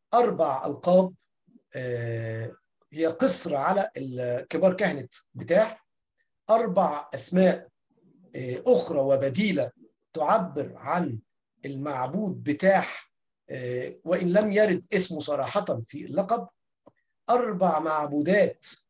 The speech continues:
تم اقتران الكهنوت بتاع سواء الكهنوت الأعلى أو الأدنى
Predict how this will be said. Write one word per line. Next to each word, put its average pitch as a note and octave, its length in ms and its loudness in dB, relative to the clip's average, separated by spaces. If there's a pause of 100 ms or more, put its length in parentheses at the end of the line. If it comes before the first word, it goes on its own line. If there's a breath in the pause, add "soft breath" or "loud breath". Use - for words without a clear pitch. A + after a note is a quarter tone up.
(520)
تم A3+ 420 2
اقتران G3+ 460 0
الكهنوت F3+ 460 -2
بتاع F#3 400 2
سواء - 220 -4
الكهنوت F3 420 -4
الأعلى D#3+ 360 -2
أو B2+ 200 -6
الأدنى F3+ 480 0